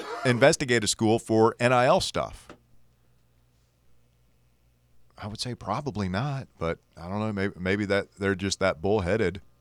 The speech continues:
Bottom line is, it's not gonna end well for them, man. I mean, this is not going to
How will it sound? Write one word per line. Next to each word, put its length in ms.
Bottom 240
line 240
is, 140
it's 100
not 160
gonna 140
end 240
well 220
for 220
them, 200
man. 280
I 60
mean, 200
this 180
is 160
not 240
going 300
to 320